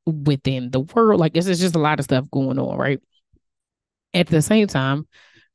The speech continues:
God is still in the blessing business, all right? I heard, I saw a post that said, "Life be life and, but God be God in too." Like, and that is real. Like, even though life has been life and God has been showing up miraculously in my life.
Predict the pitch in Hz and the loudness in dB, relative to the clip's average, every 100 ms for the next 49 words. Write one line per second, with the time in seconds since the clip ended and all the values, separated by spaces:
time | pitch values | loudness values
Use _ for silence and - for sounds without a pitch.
0 | - 165 170 151 165 151 147 135 139 135 | 0 4 4 2 4 4 4 2 0 -2
1 | 139 120 123 123 139 139 135 139 135 156 | -2 -4 -4 -4 -2 0 0 -2 -2 2
2 | 151 143 - - 143 180 147 139 - 143 | 4 4 0 -2 0 2 4 2 2 0
3 | 127 127 143 135 139 160 156 143 131 - | 0 -2 -2 0 0 0 2 2 0 0
4 | 127 139 135 143 143 135 135 131 139 135 | -2 -2 -2 0 0 0 0 -2 0 -2
5 | 139 127 - 113 123 - 143 127 123 _ | -4 -6 -6 -6 -6 -8 -6 -6 -8 _
6 | - 151 147 147 160 170 170 170 160 196 | -8 -6 -4 0 2 2 2 0 0 2
7 | 220 131 135 131 135 - - - - 202 | 2 0 -2 -2 -4 -10 -20 -4 4 6
8 | 190 196 165 151 147 151 151 143 143 139 | 6 4 4 2 2 -2 -2 -2 0 0
9 | 143 143 143 143 143 143 131 - 131 127 | -2 -2 0 2 0 -2 -4 -2 -2 -2
10 | 117 131 127 - - 165 160 147 143 139 | -4 -2 -2 -4 -10 -4 -2 0 -2 -4
11 | - 123 131 - 127 123 131 127 139 143 | -6 -6 -6 -4 -6 -4 -6 -6 -6 -8
12 | - - | -8 -12